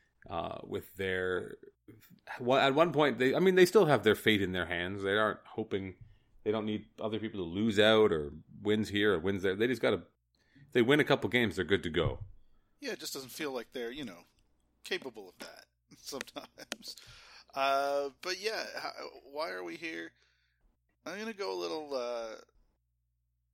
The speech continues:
Speaker 2: I'm gonna go a little off the beaten path with this, I think. Maybe not. Uh, uh, I wrote this, I wrote a little piece about tonight because it could be the, the end of the Edwin Encarnacion and Jose Bautista era at, uh, at Rogers Center if they don't,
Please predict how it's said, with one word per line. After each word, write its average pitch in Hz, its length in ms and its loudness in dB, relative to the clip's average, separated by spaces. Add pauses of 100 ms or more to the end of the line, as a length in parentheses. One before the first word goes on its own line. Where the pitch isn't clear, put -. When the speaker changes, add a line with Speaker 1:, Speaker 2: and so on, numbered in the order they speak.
(240)
Speaker 2:
I'm - 60 -16
gonna 202 160 -14
go 196 120 -8
a 185 40 -8
little 151 180 -6
off 127 180 -10
the 135 80 -20
beaten 123 240 -12
path 120 320 -12
with 113 140 -20
this, - 280 -14
I - 40 -16 (140)
think. 147 280 -10
Maybe 226 220 -14
not. 165 280 -12 (440)
Uh, 127 240 -8 (880)
uh, 139 80 -6 (240)
I 175 100 -2
wrote 196 200 -8
this, 180 180 -10
I 151 40 -6
wrote 143 140 -10
a 135 40 -10
little 123 160 -12
piece - 220 -18
about 98 200 -20
tonight 95 300 -20
because - 440 -20
it 104 100 -20
could 123 180 -18
be 113 100 -20
the, 113 140 -20 (240)
the 104 300 -16
end 117 160 -16
of 113 80 -16 (160)
the 113 320 -14
Edwin 120 200 -18
Encarnacion 120 540 -14
and 120 100 -16
Jose 120 200 -16
Bautista 120 440 -18
era 135 180 -16
at, - 200 -20
uh, 98 600 -20
at - 80 -20
Rogers 117 280 -16
Center 101 360 -20
if - 200 -18
they 117 120 -14
don't, 240 260 -12